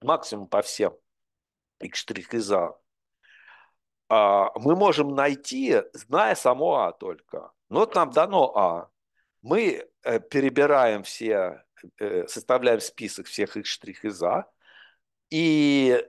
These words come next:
для каждой из них ищем программу длины G плюс эпсилон, мы знаем, что она найдётся, которая печатает этот X штрих.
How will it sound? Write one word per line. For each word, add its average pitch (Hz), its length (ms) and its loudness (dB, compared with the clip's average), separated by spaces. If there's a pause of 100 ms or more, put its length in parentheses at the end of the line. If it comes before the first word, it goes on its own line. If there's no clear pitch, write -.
для 143 200 2
каждой 156 420 2
из 190 60 -10
них 262 280 -8
ищем 160 400 -2
программу 117 960 -2 (120)
длины 131 300 0
G 117 160 -2
плюс 123 280 -8
эпсилон, 107 500 0
мы 117 80 -4
знаем, 123 260 -2
что - 140 -12
она 92 100 -14
найдётся, 95 640 -6 (320)
которая 226 320 0
печатает 131 600 -2
этот 123 160 -2
X 120 160 -10
штрих. - 440 -18